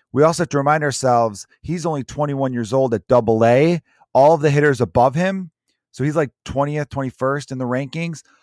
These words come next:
are all, like, twenty-three, twenty-four years old. So he is young for his league. I'm telling you right now, Cubs fans, he is gonna have a killer summer, which I know summer's going on right now, but I mean, like, a killer, like, rest of July and August.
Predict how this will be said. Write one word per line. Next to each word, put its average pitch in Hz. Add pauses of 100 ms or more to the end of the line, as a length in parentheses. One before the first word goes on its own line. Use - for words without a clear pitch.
(260)
are 120
all, 139
like, 123
twenty-three, 120
twenty-four 117
years 98
old. - (500)
So -
he 139
is 101
young 123
for 117
his 104
league. 101 (560)
I'm 139
telling 170
you 147
right 139
now, 135
Cubs 110
fans, 104 (220)
he 139
is 160
gonna 127
have 117
a 95
killer 139
summer, 156 (460)
which 107
I 127
know 127
summer's 123
going 123
on 120
right 113
now, 110
but 113
I 113
mean, 117
like, 110
a 95
killer, 131
like, 110
rest 113
of 104
July 110
and 101
August. 107